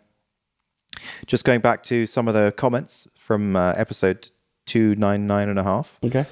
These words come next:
Speaker 1: I'll just finish up those comments and then we'll move on to your stuff.
Speaker 2: Sure.
Speaker 1: Uh, Edward, Edwin Ashdown, um,
Speaker 2: Ashton.
Speaker 1: Ashton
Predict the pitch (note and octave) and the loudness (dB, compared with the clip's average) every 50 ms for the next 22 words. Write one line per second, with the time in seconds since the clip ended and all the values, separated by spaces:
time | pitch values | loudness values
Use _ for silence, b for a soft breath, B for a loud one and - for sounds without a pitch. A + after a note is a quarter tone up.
0 | B B B B B - G2+ A2+ - - B2+ A2+ - - G#2 - G2 - - - | B B B B B -4 -2 -2 0 0 0 0 2 0 0 0 0 -2 -2 0
1 | G2+ G2 F#2+ F#2 - - F#2+ F#2 F#2+ F#2 F#2+ F#2+ F2+ F#2 F#2 F#2+ - F2+ F2 F2+ | 0 0 0 -2 -4 -4 -2 0 0 2 2 0 0 0 -2 -2 -2 -2 0 0
2 | F#2+ - - A2+ - - - _ _ b b b F3+ A#3 A3 B B B B B | 0 0 -2 -4 -4 -4 -12 _ _ b b b -2 -2 -4 B B B B B
3 | B - G#2+ G#2 G#2 G#2+ - - _ _ _ _ _ _ - C#3 D3 E3 E3+ F3 | B 0 2 4 4 2 0 -4 _ _ _ _ _ _ 0 2 2 2 2 2
4 | F3 F3 F3 D#3+ C#3+ - _ - - C#3+ C#3+ D3+ D3 C#3+ C#3 C3 B2 - - A2+ | 0 0 0 0 -4 -8 _ 0 0 2 2 0 0 -2 -2 -2 -4 -4 -2 -2
5 | C3 C3+ - - - D3+ D#3 E3 F3 F3 - _ _ _ - G#2+ G#2 G#2 G#2 G2+ | -2 -4 -4 -2 -2 -2 0 0 -2 -4 -6 _ _ _ -2 0 2 2 2 2
6 | G#2 G2+ G2 G2 F#2+ - _ _ _ _ _ _ _ _ _ _ _ - - B2+ | 2 0 -2 -2 -4 -6 _ _ _ _ _ _ _ _ _ _ _ -4 -4 -4
7 | - - - C3+ A#2+ B2 - _ _ - G#2+ A2 A2 - - A#2 | -4 -6 -10 -12 -12 -14 -18 _ _ -2 -2 -2 -2 -4 -10 -12